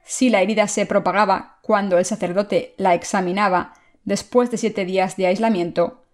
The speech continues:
el sacerdote tenía que declarar a la persona impura. La lepra física mencionada en el pasaje de las Escrituras de hoy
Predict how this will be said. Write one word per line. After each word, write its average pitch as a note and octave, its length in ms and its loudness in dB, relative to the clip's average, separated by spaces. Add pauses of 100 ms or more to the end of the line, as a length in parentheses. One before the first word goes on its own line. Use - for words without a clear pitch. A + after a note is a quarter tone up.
(380)
el A3+ 140 4
sacerdote A3+ 520 0
tenía F#3+ 360 -2
que F#3+ 120 -4
declarar F#3+ 480 2
a G3+ 80 0
la F#3 120 2
persona F3 360 -2
impura. - 480 -4 (1300)
La G#3+ 140 2
lepra C4 300 4
física C4 400 0
mencionada F#3+ 520 0
en F3+ 60 -2
el F3 80 0
pasaje F#3+ 520 -4
de F3 140 0
las - 180 -2
Escrituras F#3 500 -2
de F3+ 120 4
hoy - 160 0